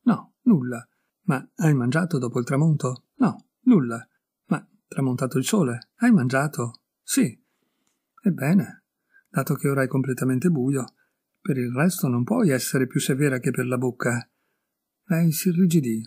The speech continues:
sembrava offesa e impermalita, e con un'alterigia che non le conoscevo disse:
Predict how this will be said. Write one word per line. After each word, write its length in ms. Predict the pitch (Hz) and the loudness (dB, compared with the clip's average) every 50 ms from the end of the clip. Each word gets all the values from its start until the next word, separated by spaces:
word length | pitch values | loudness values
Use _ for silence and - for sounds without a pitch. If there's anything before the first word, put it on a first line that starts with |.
| - | -12
sembrava 580 | - - - 143 131 131 131 131 131 131 127 131 | -12 -6 -4 -4 -2 0 0 0 0 -2 -2 -4
offesa 460 | 131 - - - 214 220 185 - 180 | -4 -8 -4 -2 0 2 2 2 2
e 60 | 160 | 2
impermalita, 840 | 156 151 151 147 - 180 160 156 156 143 131 120 117 110 - 127 120 - - - - _ _ _ _ _ _ _ | 2 2 0 0 -2 -2 0 2 2 2 2 0 -2 -2 -2 -2 -4 -4 -6 -14 -20 _ _ _ _ _ _ _
e 100 | - 175 | -6 -2
con 180 | - 170 160 | 0 2 2
un'alterigia 760 | 156 151 151 156 156 147 - - 170 151 147 143 127 - 139 131 | 2 4 2 0 -2 -4 -4 -2 0 2 2 2 2 0 0 0
che 160 | - 156 147 | 0 2 2
non 180 | 143 139 139 | 2 2 0
le 120 | 135 139 131 | 0 0 0
conoscevo 540 | - 147 147 156 147 - 220 220 180 160 135 | 0 0 2 2 2 2 2 2 4 2 2
disse: 460 | 131 131 120 - - - 131 123 | 2 0 0 0 -2 -2 -2 -2